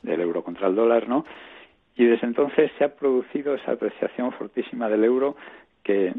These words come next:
a la chita callando, pues son ya un dieciséis por ciento acumulado en lo que va del año, ¿no? Eh, hay una razón fundamental, y aunque probablemente sea la siguiente pregunta que usted me iba a hacer,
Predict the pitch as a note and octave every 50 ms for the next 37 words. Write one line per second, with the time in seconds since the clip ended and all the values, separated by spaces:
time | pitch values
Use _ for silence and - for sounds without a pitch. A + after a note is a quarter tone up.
0 | D4 F3+ G#2+ F#2 F2 - - - B2 - B2 A#2+ B2+ B2 A#2+ B2 B2+ B2+ C3+ D3
1 | C#3+ - - - - A#2+ B2 B2 B2+ A2+ G2 F#2+ F#2 F2+ F2 F#2+ D#2+ - - -
2 | - G#2 - - _ - F2 - - - F2+ F2+ F2+ - _ E2 D#2+ E2 D#2+ D#2
3 | - F2 E2+ E2 E2 E2+ F#2 F#2 F#2 F#2+ F#2+ G2 E2+ - - - - - E2 D#2+
4 | D2+ - - - - - - - _ _ _ _ - - F2 D#2+ D#2+ D#2 C#2+ -
5 | - - D#2 G2 B2+ D3+ - _ _ _ - - - - _ _ _ _ - -
6 | G1+ G1+ G1+ - - - - - - - A2+ B2+ C#3+ C#3 C3+ B2 - F#2 - -
7 | A2 G#2 G2 G2 F2+ - - - - F#2 F2 E2 E2 E2 E2 - - G2 G#2 A2
8 | A#2+ - _ _ _ _ _ _ _ _ _ _ - F2+ F2+ D#2+ E2+ E2+ - F2+
9 | F2+ D#2+ - - - - - - - - - _ _ _ _ - - - - F2+
10 | F#2+ F#2+ F#2+ G#2 G2 F#2 - G2 - - G2 G2 G2 F2 - - E2+ E2+ F2+ -
11 | - - - F2+ E2+ E2+ - F2 E2 F2 E2 - - E2+ E2 F2 D#2+ D#2 E2 -
12 | - F#2+ E2 -